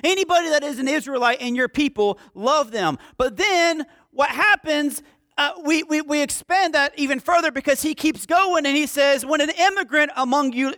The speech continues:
resides in your lands, don't mistreat them, for the immigrant is residing among you. They must be treated as your native born." Well, now what?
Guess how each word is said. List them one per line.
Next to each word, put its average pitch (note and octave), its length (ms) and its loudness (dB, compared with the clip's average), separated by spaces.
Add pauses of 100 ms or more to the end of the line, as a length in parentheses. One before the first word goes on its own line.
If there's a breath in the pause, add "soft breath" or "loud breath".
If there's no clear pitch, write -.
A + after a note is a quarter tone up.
(160)
resides A#3 480 0
in A#3+ 60 -4
your A3 120 0
lands, A#3+ 460 -2 (340 loud breath)
don't B3+ 240 0
mistreat D#4 580 -2
them, A3+ 380 -2 (880 loud breath)
for A3+ 140 0
the A3 80 -2
immigrant C4+ 540 -2
is F#3+ 100 -4
residing A#3 400 0
among C4 300 0
you. G#3 100 -6
They B3 240 0
must D4 300 -2
be C4+ 120 0
treated C#4+ 520 -2
as A#3 200 -2
your A#3+ 120 -4
native A3 280 -2
born." A#3+ 360 -2 (380)
Well, D#3 160 -8 (440)
now B3 220 -2
what? A#2 260 -8